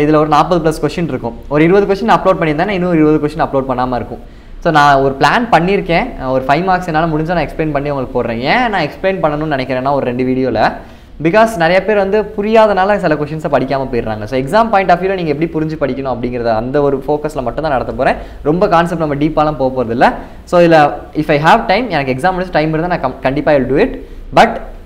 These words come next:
மொத இருக்க கொஸ்டின்லாம் படிச்சிருங்க, மத்த கொஸ்டின், ஆ, நான் tr-, I will try, என்னால முடியலன்னா உங்களுக்கு நான் இன்ஃபார்ம் பண்ணிடுறேன்.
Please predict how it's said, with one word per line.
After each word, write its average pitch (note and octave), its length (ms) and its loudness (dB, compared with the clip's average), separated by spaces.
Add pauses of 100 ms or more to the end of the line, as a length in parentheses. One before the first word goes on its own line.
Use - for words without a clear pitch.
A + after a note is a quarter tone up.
மொத F#3 220 4
இருக்க G#3+ 240 2
கொஸ்டின்லாம் F#3 360 -2
படிச்சிருங்க, D3+ 380 0 (280)
மத்த F#3+ 260 -2
கொஸ்டின், A#3 300 -4 (340)
ஆ, - 20 -2 (340)
நான் A#2+ 300 2
tr-, - 100 -4 (100)
I C#3 60 2
will D3+ 160 0
try, F#3+ 100 6 (140)
என்னால F3+ 240 2
முடியலன்னா G3 300 2
உங்களுக்கு D3+ 200 0
நான் C3+ 100 -4
இன்ஃபார்ம் E3 280 -2
பண்ணிடுறேன். D3 380 0